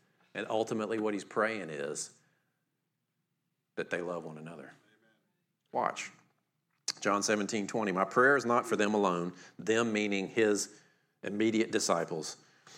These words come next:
"I pray also for those who will believe in me through their message." Is that you? Verse twenty-one,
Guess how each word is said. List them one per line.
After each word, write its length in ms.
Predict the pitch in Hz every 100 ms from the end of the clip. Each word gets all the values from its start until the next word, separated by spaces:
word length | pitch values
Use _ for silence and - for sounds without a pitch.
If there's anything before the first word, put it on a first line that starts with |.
| - -
"I 100 | 101
pray 220 | 135 127
also 360 | 151 170 139
for 120 | 117 113
those 220 | 113 107
who 100 | 120
will 120 | 101
believe 380 | 101 107 143 131
in 180 | 139 127
me 180 | 104
through 220 | 101 - 95
their 180 | 101
message." 640 | 95 87 78 62 - - - - _ _ _ _
Is 60 | -
that 120 | 95
you? 260 | 110 127 120 - _ _ _ _ _ _ _ _ -
Verse 200 | - 98
twenty-one, 460 | - 107 104 95 92